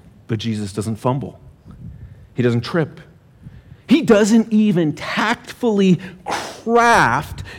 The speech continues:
an answer that will lead people to, oh, think, but still feel good about themselves?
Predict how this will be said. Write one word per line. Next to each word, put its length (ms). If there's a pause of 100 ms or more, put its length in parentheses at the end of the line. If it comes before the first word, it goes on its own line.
an 280
answer 680 (200)
that 180
will 180
lead 400
people 420
to, 380 (320)
oh, 340
think, 680 (1200)
but 100
still 200
feel 180
good 160
about 200
themselves? 760